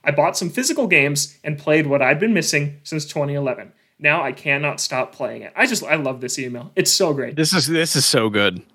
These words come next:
Speaker 1: "I play it more than my Switch and can't get enough of it. Thank you for all the three D S recommendations over the last couple of episodes. You've all been spot on. Keep up the good work on the show,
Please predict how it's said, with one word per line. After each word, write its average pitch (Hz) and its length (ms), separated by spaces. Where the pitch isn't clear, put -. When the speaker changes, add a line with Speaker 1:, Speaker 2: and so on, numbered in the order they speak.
Speaker 1:
"I 190 80
play 233 240
it 214 100
more 175 340
than 294 140
my 294 100
Switch 165 560
and 185 160
can't 143 240
get 175 120
enough 214 260
of 160 100
it. - 160
Thank 233 240
you 311 100
for 254 140
all 226 180
the 262 120
three 254 180
D 262 100
S 247 160
recommendations 185 920
over 160 160
the 147 60
last 131 240
couple 147 180
of 143 100
episodes. 147 500
You've 156 140
all 190 140
been 196 120
spot 196 460
on. 160 380
Keep 165 180
up 196 120
the 208 60
good 190 180
work 190 140
on 214 80
the 226 60
show, 135 380